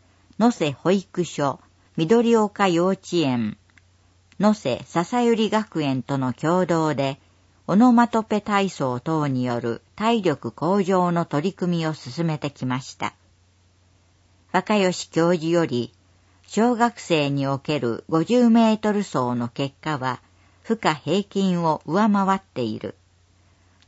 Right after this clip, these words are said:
全国平均よりも下回っているが、距離で考えると、全国との差は二メートル。令和元年度から零点五メートル、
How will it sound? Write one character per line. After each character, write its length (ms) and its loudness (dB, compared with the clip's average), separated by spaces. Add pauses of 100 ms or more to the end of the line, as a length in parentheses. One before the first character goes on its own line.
全 220 2
国 340 0
平 220 2
均 320 -2
よ 140 0
り 120 -2
も 260 -2
下 240 -4
回 300 2
っ 60 -8
て 180 -8
い 160 -4
る 140 -4
が、 240 -2 (420)
距 180 2
離 140 0
で 140 -2
考 380 -4
え 200 0
る 100 -4
と、 300 -6 (340)
全 280 2
国 160 0 (160)
と 120 -2
の 140 -2
差 220 -6
は 220 -2 (100)
二 160 -2
メ 220 0
ー 40 -8
ト 200 -8
ル。 180 -12 (880)
令 220 2
和 180 0
元 320 -2
年 300 -2
度 200 -6 (320)
か 140 -2
ら 240 0 (340)
零 220 2
点 340 -4
五 140 -4
メ 280 0
ー 20 -8
ト 180 -8
ル、 160 -10